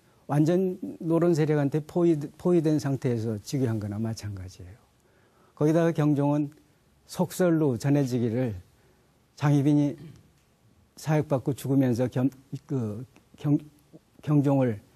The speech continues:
어떻게 해가지고 생식 능력을 얻게 만들었다 하는 얘기가 전해지는데 그거, 그 사실이야 뭐 알 수 없는 얘기지만은 병약해가지고 실제로 통치가 곤란할 지경이었다는 거예요.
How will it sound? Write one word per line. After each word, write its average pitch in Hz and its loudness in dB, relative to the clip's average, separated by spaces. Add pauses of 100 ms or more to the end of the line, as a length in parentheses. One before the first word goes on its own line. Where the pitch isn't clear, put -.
(580)
어떻게 139 2
해가지고 127 0 (140)
생식 147 0
능력을 123 0 (560)
얻게 151 2
만들었다 113 -4 (600)
하는 151 2
얘기가 123 0
전해지는데 127 0 (480)
그거, 151 4
그 160 2
사실이야 131 0
뭐 165 2
알 139 0
수 160 -2
없는 151 4
얘기지만은 127 0 (440)
병약해가지고 143 2 (960)
실제로 139 -4
통치가 131 -6
곤란할 120 -4 (500)
지경이었다는 107 -2
거예요. 85 -18